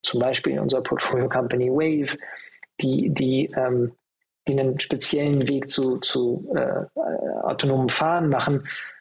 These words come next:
Da ist viel, viel von dem, was in der Infrastruktur not-, nötig war, um diesen Weg überhaupt gehen zu können, den die gehen, der wäre gar nicht möglich gewesen. Ja, die, die machen das so ein bisschen ähnlich, wie man das von Tesla kennt. Und viele glauben, das ist verrückt, so wie Tesla das versucht,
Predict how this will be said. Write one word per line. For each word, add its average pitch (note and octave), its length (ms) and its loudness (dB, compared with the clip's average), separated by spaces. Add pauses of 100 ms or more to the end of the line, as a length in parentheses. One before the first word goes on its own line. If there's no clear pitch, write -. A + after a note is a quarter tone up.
(100)
Da C#3 120 0
ist C#3 160 -2
viel, E3 640 0 (360)
viel - 320 -2
von D3 220 0
dem, C#3 220 0
was - 480 -2
in C#3+ 120 0
der C3 120 2
Infrastruktur E3+ 640 0
not-, C#3 240 0
nötig C#3+ 380 0
war, B2+ 380 0
um C3+ 380 0 (560)
diesen C#3 540 0
Weg D#3+ 240 -2
überhaupt C3+ 340 0
gehen E3+ 240 2
zu D#3 140 0
können, C#3 640 0
den C#3+ 260 0
die C3 160 0
gehen, D#3+ 460 2 (520)
der C#3+ 240 2
wäre D#3 120 2
gar C#3+ 140 2
nicht C#3 160 2
möglich F#3 300 0
gewesen. - 500 -4
Ja, D#3+ 100 2
die, C#3+ 220 2
die - 80 -6
machen C3+ 220 0
das B2+ 160 0
so C3+ 80 0
ein - 20 2
bisschen D3+ 240 0
ähnlich, C#3+ 260 2
wie C#3+ 60 -4
man C3+ 100 0
das C3 140 0
von C3 140 -2
Tesla F3 320 0
kennt. F3+ 320 0
Und - 120 -2
viele C3+ 180 0
glauben, C3+ 260 2
das B2 160 -2
ist - 80 -2
verrückt, F3+ 320 0
so F#3+ 100 2
wie E3 80 0
Tesla F3 300 2
das E3+ 160 0
versucht, F#3 360 0